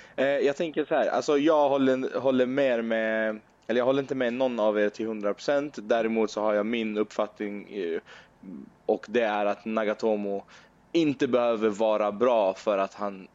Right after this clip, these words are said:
ska vara rätt alternativ där, utan han behöver mi-, eh,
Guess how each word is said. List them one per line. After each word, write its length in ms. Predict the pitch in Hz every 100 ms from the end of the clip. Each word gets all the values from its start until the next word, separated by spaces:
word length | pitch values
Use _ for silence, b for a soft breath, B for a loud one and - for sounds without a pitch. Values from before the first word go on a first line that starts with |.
| -
ska 220 | - 104
vara 280 | 98 98 98
rätt 240 | 107 -
alternativ 680 | 90 95 101 98 - 120 95
där, 180 | 95 90
utan 300 | 101 104 98
han 220 | 107 107
behöver 460 | 104 101 95 95 - - -
mi-, 320 | 95 107 107 - 104
eh, 60 | 101